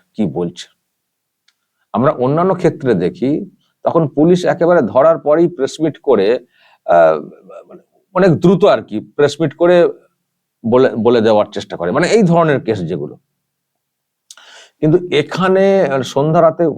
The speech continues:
ঘটলো এরকম একটা ঘটনা, খাস কলকাতায়, গোটা দেশের মানুষের একটা কৌতূহল জন্মেছে যে কলকাতায় হচ্ছেটা কি, কি হয়েছে বিষয়টা। শাসক দলের কাউন্সিলর, তাকে লক্ষ্য করে গুলি। তো যখন এত প্রশ্ন, এত রহস্য তৈরি হয়েছে,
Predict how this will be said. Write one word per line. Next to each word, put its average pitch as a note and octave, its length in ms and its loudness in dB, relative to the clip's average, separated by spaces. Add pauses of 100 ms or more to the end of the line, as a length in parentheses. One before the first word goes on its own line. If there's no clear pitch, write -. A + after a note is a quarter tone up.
ঘটলো A#2 420 -2 (180)
এরকম A#2 320 -2
একটা B2+ 220 -6
ঘটনা, G#2 400 -6 (100)
খাস G#2+ 220 -10 (140)
কলকাতায়, G#2 560 -4 (460)
গোটা B2+ 220 0
দেশের B2+ 500 0
মানুষের D3+ 360 -2
একটা A#2+ 220 -2
কৌতূহল A2 540 -2
জন্মেছে G2+ 440 -6
যে - 60 -6 (100)
কলকাতায় G#2+ 540 -4
হচ্ছেটা E3 400 -10
কি, F3+ 160 -10
কি - 260 -8
হয়েছে F3+ 280 2
বিষয়টা। A2+ 400 -6 (340)
শাসক A3+ 480 -2
দলের F#3+ 280 2
কাউন্সিলর, A2+ 520 -2 (100)
তাকে - 240 -8
লক্ষ্য F3 320 -2
করে D#3 180 0
গুলি। C#3 320 -6 (1040)
তো A2+ 40 -2
যখন D3 280 0
এত - 240 -6
প্রশ্ন, - 400 -2 (120)
এত B2 200 -4
রহস্য B2+ 440 -2
তৈরি G2+ 320 -2
হয়েছে, G2 260 -2